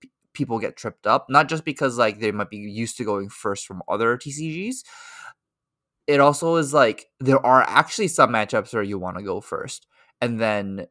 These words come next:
they feel like it's very strong to do so. And when they have that experience, it's like, what is it called? Not positive reinforce-,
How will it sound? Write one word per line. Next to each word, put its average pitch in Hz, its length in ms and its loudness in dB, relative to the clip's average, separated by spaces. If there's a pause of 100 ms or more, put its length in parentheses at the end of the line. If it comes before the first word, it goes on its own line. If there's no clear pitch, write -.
they 120 240 0
feel 127 400 2
like 117 380 4
it's - 420 -6
very 110 400 -2
strong 92 680 -2
to 98 160 -10 (140)
do 104 160 -6
so. 85 500 -8
And 101 380 -4 (240)
when 131 180 0
they 127 180 4
have 127 320 4
that 139 100 -2
experience, 127 720 -6
it's - 160 -10
like, 104 340 -2 (460)
what 151 100 -2
is 127 80 -8
it 113 100 -8
called? 117 160 -2
Not 208 180 4
positive 180 600 2
reinforce-, 302 420 -8